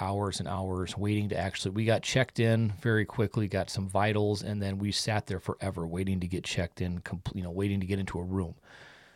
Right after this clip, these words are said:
When we're finally in there, now all,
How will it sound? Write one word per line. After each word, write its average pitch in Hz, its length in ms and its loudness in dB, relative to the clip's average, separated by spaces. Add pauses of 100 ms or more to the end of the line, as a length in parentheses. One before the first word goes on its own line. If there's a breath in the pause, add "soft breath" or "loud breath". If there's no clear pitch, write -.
(960 loud breath)
When 120 160 0
we're 117 140 2
finally 120 460 4
in 104 260 0
there, 95 180 0
now 107 140 2
all, 123 420 10